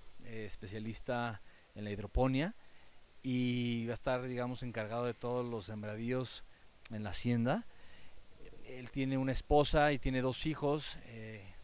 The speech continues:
y la esposa de pronto, bueno, pues decide que, que prefiere incursionar después de X cantidad de años de casados,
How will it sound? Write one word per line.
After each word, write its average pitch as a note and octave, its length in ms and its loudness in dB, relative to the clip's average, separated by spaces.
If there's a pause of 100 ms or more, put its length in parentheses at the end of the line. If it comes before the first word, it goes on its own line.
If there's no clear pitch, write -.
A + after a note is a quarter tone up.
(480)
y B2 120 -8
la A#2 80 -2
esposa D3 340 2
de D3 100 2
pronto, D3 420 2
bueno, C#3 240 -2
pues A#2 120 -10
decide B2+ 440 -2
que, G#2+ 420 -4 (240)
que A2+ 100 -10
prefiere A#2+ 720 -2 (560)
incursionar A#2+ 1080 -2
después A#2 420 -4
de A#2+ 400 -2 (500)
X - 300 -4
cantidad B2+ 380 2
de B2+ 80 4
años B2+ 180 2
de A#2+ 100 0
casados, B2 640 0